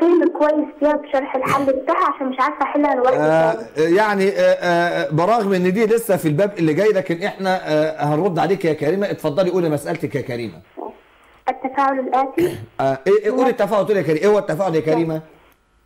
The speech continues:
Speaker 1: آه، التفاعل الآتي من التفاعلات الطاردة للحرارة.
Speaker 2: ها، قولي، ها. إيه التفاعل؟
Speaker 1: زد إن.
Speaker 2: نعم.
Speaker 1: ماشي،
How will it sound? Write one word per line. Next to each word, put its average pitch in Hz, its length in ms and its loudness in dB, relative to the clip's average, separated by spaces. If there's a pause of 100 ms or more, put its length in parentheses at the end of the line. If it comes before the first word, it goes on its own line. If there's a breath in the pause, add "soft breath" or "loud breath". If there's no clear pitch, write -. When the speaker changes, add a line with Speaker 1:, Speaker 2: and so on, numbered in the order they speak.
Speaker 1:
آه، 269 380 4
التفاعل 285 420 -2
الآتي 285 260 0
من 269 80 0
التفاعلات 262 440 -2
الطاردة 285 480 0
للحرارة. 226 560 -2
Speaker 2:
ها، 170 200 0
قولي، 180 280 0
ها. 180 160 -4 (680)
إيه 185 60 4
التفاعل؟ 208 460 0
Speaker 1:
زد 302 80 4
إن. 403 100 4 (220)
Speaker 2:
نعم. 226 380 -4 (280)
Speaker 1:
ماشي، 262 340 0